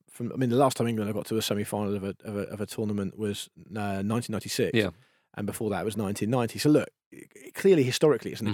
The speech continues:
Speaker 1: achievement. But the way the cards
Speaker 2: Yeah.
Speaker 1: fell, they probably should have been looking at the final.
Speaker 2: And the thing that helped me
Speaker 1: Or do you
Speaker 2: sleep
Speaker 1: think Croatia were just underrated?
Speaker 2: Uh, I think, no, I think,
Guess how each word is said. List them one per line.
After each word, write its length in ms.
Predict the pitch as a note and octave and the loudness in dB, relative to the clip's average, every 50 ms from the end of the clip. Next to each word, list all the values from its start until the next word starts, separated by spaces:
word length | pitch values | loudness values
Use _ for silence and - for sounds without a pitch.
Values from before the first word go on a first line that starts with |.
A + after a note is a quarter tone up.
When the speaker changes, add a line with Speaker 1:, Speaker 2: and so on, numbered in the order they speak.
| G2 - | 2 2
Speaker 1:
achievement. 340 | - A2 F2 E2 C2 - _ _ _ _ _ _ _ _ _ - | 2 2 0 -6 -10 -14 _ _ _ _ _ _ _ _ _ -14
But 100 | - - - | -14 -6 0
the 140 | D3+ D3+ | 2 4
way 420 | C#3 C3+ C#3+ E3+ F#3 G3+ G#3 G3+ F#3 | 4 6 8 8 8 10 10 8 8
the 120 | D#3+ F3 | 6 4
cards 680 | - - - E3+ E3+ E3 D#3+ D#3 D3 C3+ - - - - | 2 2 2 4 6 8 8 6 6 4 0 -4 -4 -2
Speaker 2:
Yeah. 220 | A#2 A2 F#2+ F2+ F2 _ | 0 -2 -2 -2 -6 _
Speaker 1:
fell, 540 | - - - D#3+ C#3 G#2 D2+ C2 C#2 - _ _ _ _ _ _ _ _ _ _ _ _ _ _ _ _ _ _ _ _ - - | -4 4 6 6 6 6 4 2 -2 -6 _ _ _ _ _ _ _ _ _ _ _ _ _ _ _ _ _ _ _ _ -12 -4
they 140 | - C#3+ C3+ - - | -2 -2 -2 -2 -6
probably 420 | - - - G3 G3+ F#3 G3 D#3+ | -4 2 4 4 6 8 6 6
should 140 | C3+ - D3 | 6 6 4
have 60 | C#3 | 4
been 80 | B2+ C3+ | 4 4
looking 180 | C3+ C3 C#3+ B2 | 2 2 2 0
at 60 | - | -2
the 60 | - | -2
final. 440 | - - B2+ A2+ - A#2+ - - _ - - - - - - - | -2 0 2 2 2 0 -4 -10 _ -16 -16 -14 -14 -10 -2 4
Speaker 2:
And 180 | - D#3 D#3+ - | 4 4 4 4
the 160 | D3 D3 D#3 D#3 | 2 4 4 6
thing 220 | - B3 C#4+ C#4+ | 8 8 8 8
that 100 | C4 G3 | 8 8
helped 220 | D#3+ E3+ E3+ E3+ D#3 | 8 8 6 6 6
me 60 | D#3 | 4
Speaker 1:
Or 20 | C#3 | 4
do 120 | - G3 | 8 8
you 60 | F3 | 8
Speaker 2:
sleep 160 | D#3+ G#3 G#3 - | 10 10 10 8
Speaker 1:
think 160 | A3 G3+ F#3 | 8 6 8
Croatia 240 | F3+ F#3+ F3+ - E3+ | 8 8 8 8 6
were 40 | |
just 120 | D3+ D3 - | 4 6 6
underrated? 560 | D#3+ D#3 C#3+ C#3+ C#3 C3+ - - - - _ _ _ _ - | 6 8 8 6 6 6 2 -2 -4 -6 _ _ _ _ 2
Speaker 2:
Uh, 380 | - B3 B3 B3+ B3+ B3+ B3+ A#3+ - | 6 6 8 10 10 10 8 8 8
I 120 | - B3 | 6 6
think, 300 | A#3+ - D#4+ - - B3+ B3+ | 4 4 2 4 4 6 8
no, 220 | C4+ C4 B3 B3 | 8 10 10 10
I 100 | B3 B3 | 10 8
think, 300 | A#3 - C4+ - - | 6 4 0 -2 -2